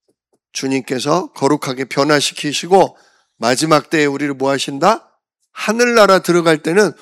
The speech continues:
완전히 영-, 영광스러운 모습으로 변화시켜 주신다. 이게 바로 오늘의 주제입니다. 자, 그래서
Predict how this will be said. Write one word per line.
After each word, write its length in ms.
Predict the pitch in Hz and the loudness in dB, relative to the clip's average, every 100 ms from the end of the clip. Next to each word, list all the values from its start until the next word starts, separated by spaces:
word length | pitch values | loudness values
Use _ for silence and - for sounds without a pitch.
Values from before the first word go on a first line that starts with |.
| _ _ | _ _
완전히 1000 | 107 127 151 175 180 175 165 160 160 139 | -16 -14 -12 -10 -8 -2 0 0 -2 0
영-, 200 | 127 135 - - _ - | -2 -4 -12 -20 _ -4
영광스러운 920 | 120 143 147 143 143 131 143 135 131 | -2 0 0 0 0 -2 -2 -2 -2
모습으로 680 | 123 117 127 131 170 - - _ _ | -4 -4 -6 2 4 4 0 _ _
변화시켜 580 | - 110 107 - - 104 | -12 -10 -8 -10 -12 -14
주신다. 800 | 117 - - - - - 143 _ _ _ _ _ _ _ | -12 -12 -14 -18 -20 -20 -20 _ _ _ _ _ _ _
이게 220 | 135 160 | -4 2
바로 260 | 202 160 143 | 2 4 2
오늘의 720 | 131 156 156 147 151 135 117 - | 2 2 4 4 2 0 -4 -8
주제입니다. 880 | - 131 156 135 117 107 123 117 123 _ _ _ _ _ _ _ - - - - | -8 -2 -2 -2 -4 -8 -10 -12 -16 _ _ _ _ _ _ _ -18 -18 -20 -14
자, 100 | 123 | -4
그래서 560 | 143 131 131 139 117 | -2 2 2 2 0